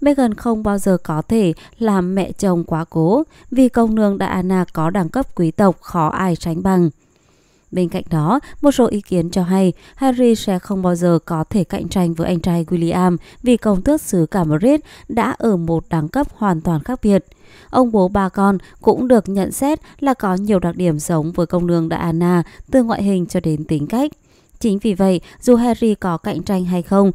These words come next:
thì cũng không thể phủ nhận sự thật rằng William giống với mẹ của họ. Nhiều chuyên gia cho biết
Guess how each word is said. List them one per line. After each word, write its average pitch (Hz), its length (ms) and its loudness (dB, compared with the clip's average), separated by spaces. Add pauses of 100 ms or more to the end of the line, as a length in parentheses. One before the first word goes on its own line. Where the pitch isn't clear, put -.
(220)
thì 269 100 2
cũng - 300 2
không 226 260 0
thể 196 220 0
phủ 170 200 0
nhận 151 340 0 (300)
sự 262 180 0
thật 202 180 0
rằng 185 280 2 (240)
William 196 560 2
giống 165 320 2
với 165 200 0
mẹ 190 300 -2
của 165 120 0
họ. 175 320 2 (1600)
Nhiều 262 220 6
chuyên 226 200 2
gia 196 220 -2
cho 175 220 -2
biết 254 260 0